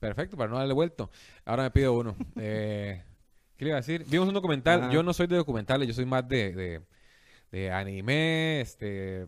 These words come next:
Speaker 1: programas de bichos. Uy, no, y ahora estoy viendo una serie que salió en el dos mil diecinueve, pero hasta ahora la veo. Se llama The Man in the High Castle.
Speaker 2: Ok.
Speaker 1: ¿La ha visto?
Speaker 2: No, ¿de qué va?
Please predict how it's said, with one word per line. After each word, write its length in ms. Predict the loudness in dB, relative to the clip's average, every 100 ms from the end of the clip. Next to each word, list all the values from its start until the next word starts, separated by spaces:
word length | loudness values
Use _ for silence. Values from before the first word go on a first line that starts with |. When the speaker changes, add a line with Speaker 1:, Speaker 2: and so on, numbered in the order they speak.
| -10
Speaker 1:
programas 280 | -6 -4 -2
de 100 | -2
bichos. 540 | 0 0 0 -2 -2 0
Uy, 220 | 2 2
no, 180 | 2 0
y 80 | 0
ahora 140 | 0
estoy 160 | -2 -4
viendo 260 | -4 -4
una 240 | -6 -6 -4
serie 360 | -2 -2 -4
que 100 | -8
salió 220 | -10 -6 -6
en 60 |
el 60 | -4
dos 140 | -6
mil 160 | -4 -4
diecinueve, 380 | -4 -2 -2 -2
pero 100 | -4
hasta 140 | -6
ahora 140 | -4
la 40 | -2
veo. 200 | -2 -4 _ -20 -20 -20 -14
Se 100 | -6
llama 340 | -4 -2 -2
The 100 | -4
Man 480 | -4 0 0 -2 -8 _ _ _
in 160 | -10 -6
the 100 | -6
High 400 | -4 -4 -4 -4
Castle. 460 | -2 -2 -4 -10 -12 _ _ _ -18
Speaker 2:
Ok. 160 | -10 -8 -8 -10 -4
Speaker 1:
¿La 60 | 0
ha 20 |
visto? 280 | 0 0 -8
Speaker 2:
No, 220 | -6 -6
¿de 80 | -8
qué 80 | -8
va? 180 | -8